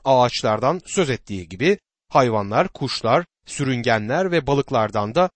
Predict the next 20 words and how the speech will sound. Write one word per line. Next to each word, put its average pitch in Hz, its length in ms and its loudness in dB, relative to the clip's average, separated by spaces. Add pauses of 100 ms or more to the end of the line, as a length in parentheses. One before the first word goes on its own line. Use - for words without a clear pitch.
(140)
söz 127 240 0
ediyordu." 92 440 -10 (640)
Süleyman'ın 208 560 2
bilgeliğini 160 560 0
duyan 123 300 0 (200)
dünyanın 151 500 0
bütün 240 260 -4
kralları 113 640 2 (260)
ona 160 380 2
adamlarını 110 480 0
gönderdi. 95 640 -6 (600)
"Bütün 214 380 -2
uluslardan 123 760 -2
insanlar 113 800 -4
gelir, 135 360 0 (220)
Süleyman'ın 160 720 0
bilgece 160 500 0
sözlerini 123 720 -2 (260)
dinlerdi." 123 580 -2 (160)
diyor. 104 200 -8